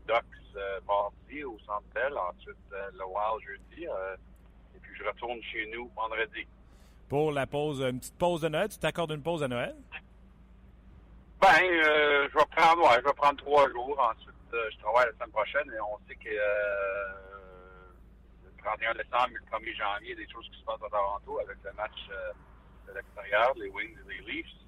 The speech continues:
Speaker 1: euh, les anciens, ensuite le lendemain, le vrai match. Alors, faut te occuper avec ça.
Speaker 2: Dis-moi donc, Pierre, euh, une
Speaker 1: Ah.
Speaker 2: question de curiosité, là. Euh, toi, t'es pas un journaliste affecté à une équipe, t'es, t'es, t'es vraiment, euh,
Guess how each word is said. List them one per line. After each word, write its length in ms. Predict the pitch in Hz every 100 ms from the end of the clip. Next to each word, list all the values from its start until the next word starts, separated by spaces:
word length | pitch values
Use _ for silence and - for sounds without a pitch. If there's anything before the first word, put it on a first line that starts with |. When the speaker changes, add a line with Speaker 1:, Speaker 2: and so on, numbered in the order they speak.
| -
Speaker 1:
euh, 220 | 95 92 90
les 120 | 95 107
anciens, 580 | 101 - - 139 139 110
ensuite 280 | 90 - -
le 80 | 98
lendemain, 360 | 98 98 107 107
le 80 | 98
vrai 180 | 98
match. 320 | 101 123 - -
Alors, 300 | 92 90 87 - - - - -
faut 60 | 95
te 120 | - 104 -
occuper 320 | 110 - - 131
avec 200 | 117 - -
ça. 100 | 113 - - - - - -
Speaker 2:
Dis-moi 180 | 123 180
donc, 140 | 285 233
Pierre, 200 | 185 151
euh, 140 | 123 104
une 140 | 131 113 - -
Speaker 1:
Ah. 160 | 240 -
Speaker 2:
question 300 | 160 - 202
de 80 |
curiosité, 560 | - 151 143 127 - 226
là. 160 | 170 180 - - - - -
Euh, 120 | 107
toi, 120 | 143 226
t'es 80 | 147
pas 140 | -
un 100 | 175
journaliste 560 | 131 151 131 131 196 -
affecté 420 | 151 - 131 -
à 40 | 175
une 180 | 143
équipe, 380 | 131 - 196 208
t'es, 200 | 139 123 113
t'es, 180 | 123
t'es 380 | 113 127 120 117
vraiment, 340 | 107 120 175 180
euh, 760 | 131 120 113 113 110 107 104